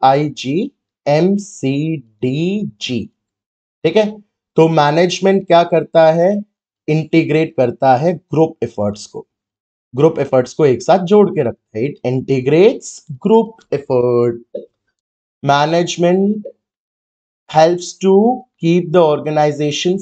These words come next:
survival। ठीक है, कंटिन्यूअसली आपकी ऑर्गेनाइजेशन क्या रहेगी? सर्वाइव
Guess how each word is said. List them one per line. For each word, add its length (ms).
survival। 600
ठीक 100
है, 60
कंटिन्यूअसली 680
आपकी 260
ऑर्गेनाइजेशन 680
क्या 200
रहेगी? 480
सर्वाइव 560